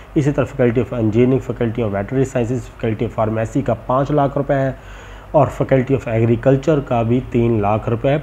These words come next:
per seat सेल्फ फाइनेंस का rate है। अब हम दोबारा इसी टैब पे आएंगे, उधर से अब हम जो है, अ,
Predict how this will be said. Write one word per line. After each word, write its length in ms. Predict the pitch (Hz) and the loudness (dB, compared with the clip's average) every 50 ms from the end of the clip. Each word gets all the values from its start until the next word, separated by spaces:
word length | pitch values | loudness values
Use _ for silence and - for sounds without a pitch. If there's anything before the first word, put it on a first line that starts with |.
| - - - | -2 0 2
per 100 | 120 117 | 2 2
seat 760 | 113 113 113 - - - - 120 117 123 139 160 151 - - - - - - - - - - - - - - - - - - | 2 0 -4 -8 -8 -2 0 0 2 2 2 2 0 -4 -12 -18 -18 -18 -20 -20 -20 -20 -20 -20 -20 -20 -20 -20 -20 -10 0
सेल्फ 260 | - 123 120 110 - | 2 2 2 2 0
फाइनेंस 440 | - 117 104 101 98 110 113 113 - | -2 -2 -2 0 -2 -2 -4 -6 -6
का 340 | - - 123 143 175 196 - | -4 -2 0 0 2 0 0
rate 340 | - 110 110 104 92 - - | 0 0 0 -2 -2 -4 -8
है। 120 | 90 87 - - - - - - - - - - - - - - - - - - - - - - - - - - - - - - - - - - - - - - - - - - - - - - - - - - | -10 -10 -12 -16 -20 -20 -20 -20 -20 -20 -20 -20 -20 -20 -20 -20 -20 -20 -20 -20 -20 -20 -20 -20 -20 -20 -20 -20 -20 -20 -20 -20 -20 -20 -20 -20 -20 -20 -20 -20 -20 -20 -20 -20 -20 -20 -20 -20 -20 -16 -4 -2
अब 100 | 120 117 | 2 2
हम 140 | 131 131 135 | 4 4 4
दोबारा 260 | 123 123 123 131 135 151 | 4 6 6 6 6 6
इसी 160 | 143 123 135 | 4 2 2
टैब 300 | 143 147 139 139 139 - - | 2 2 2 2 0 0 2
पे 80 | 147 | 2
आएंगे, 460 | 139 135 139 135 131 135 135 131 135 - | 4 4 2 2 2 2 2 2 0 0
उधर 180 | 147 135 127 123 | 2 2 2 2
से 160 | 107 - 135 | 0 -2 -2
अब 200 | 123 117 113 110 | -2 0 0 0
हम 220 | 110 120 123 123 | 0 2 0 2
जो 100 | 113 117 | 0 0
है, 240 | 110 113 120 123 120 | 0 2 2 0 0
अ, 1300 | 123 - - - - - - - - - - - - - 175 151 123 117 117 113 113 110 110 110 110 110 - | -2 -4 -10 -16 -18 -18 -18 -18 -20 -20 -20 -12 -10 -4 0 4 4 6 6 6 6 4 4 4 2 0 -4